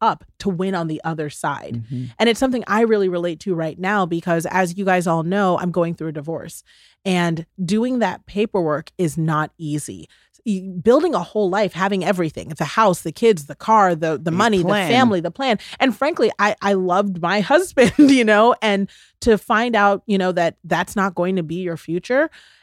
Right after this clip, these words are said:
Speaker 1: it's a loss that is unimaginable. But when I tell you I am in a winning season now, and, uh, you know, I can't share all the good things that are happening yet, but you guys will find out more later. But there's joy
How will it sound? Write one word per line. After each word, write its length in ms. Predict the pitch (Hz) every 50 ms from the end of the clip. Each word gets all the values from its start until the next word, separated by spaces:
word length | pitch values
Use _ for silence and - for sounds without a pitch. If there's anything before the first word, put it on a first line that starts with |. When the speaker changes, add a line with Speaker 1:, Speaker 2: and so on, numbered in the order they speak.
| _ _ _
Speaker 1:
it's 300 | - 208 214 - - - - -
a 60 | 196
loss 460 | 190 175 175 185 175 180 185 190 - -
that 180 | 175 175 170
is 180 | 170 170 160 180 _ _ -
unimaginable. 1400 | 202 196 190 190 196 196 - - - 180 165 160 165 170 156 170 196 214 202 202 185 156 135 139 82 82 87 175 _ _ _ _ _ _ _
But 240 | - 196 185 180 185 _
when 140 | - 196 190
I 160 | 185 208 247
tell 300 | 269 - - 202 190 196
you 260 | 202 220 233 254 262 - -
I 120 | 185 185 196
am 180 | 202 196 185
in 80 | 180 175
a 60 | 165
winning 360 | 156 156 175 185 185 180 185 175
season 400 | - - 165 175 175 202 202 202
now, 360 | 208 208 220 220 233 240 226 -
and, 340 | - 180 170 165 160 160 - - -
uh, 40 | 196
you 120 | 185 180
know, 100 | 180 165
I 100 | - 175
can't 220 | 170 - 247 214
share 160 | - - 214 214
all 120 | 202 208
the 100 | 190 190
good 280 | 180 - 262 302 262 -
things 200 | 208 185 175 156
that 80 | 170
are 80 | 175 170
happening 340 | 160 170 170 - 175 170 170
yet, 160 | 175 170 -
but 100 | 175 151
you 80 | 165 165
guys 200 | 165 165 202 196
will 60 | - 214
find 180 | 220 220 226
out 100 | 247 240
more 180 | 240 254 262 262
later. 400 | 262 247 220 190 - - 175 180 _ _ _ _ _ _ _ -
But 240 | - 190 180 175 - _ _ _ _ _ _ -
there's 360 | 196 214 214 220 208 175 160
joy 540 | 147 - - 196 190 180 160 147 143 143 -